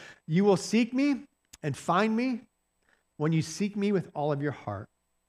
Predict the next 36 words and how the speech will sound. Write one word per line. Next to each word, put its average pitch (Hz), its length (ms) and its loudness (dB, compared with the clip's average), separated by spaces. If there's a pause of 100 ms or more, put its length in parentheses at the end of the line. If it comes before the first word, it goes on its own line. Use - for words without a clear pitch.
(1160)
God 202 180 2
is 185 120 2
not 214 180 6
far 214 280 6
away, 151 480 4 (1700)
but 165 120 4
it's 151 120 -2
gonna 196 180 2
take 180 200 0
some 147 180 -4
effort 147 520 -4 (280)
to - 80 -4
push - 340 -2
away 170 220 2
the 143 100 2
busyness 170 640 0
and 151 80 -2
the 131 60 -4
craziness 180 840 2 (380)
of 139 120 0
everything 214 340 4
that's 190 140 0
happening 185 520 2
during 170 180 0
<laughs> - 20 -14
Christmas 180 680 -2 (560)
to 165 80 -2
be 165 80 4
able 156 120 2
to 143 60 -6
find 151 320 -4
him. 95 200 -8 (720)
But 180 100 -8
he's 156 140 -4
worth 190 340 -4
it, 123 180 -10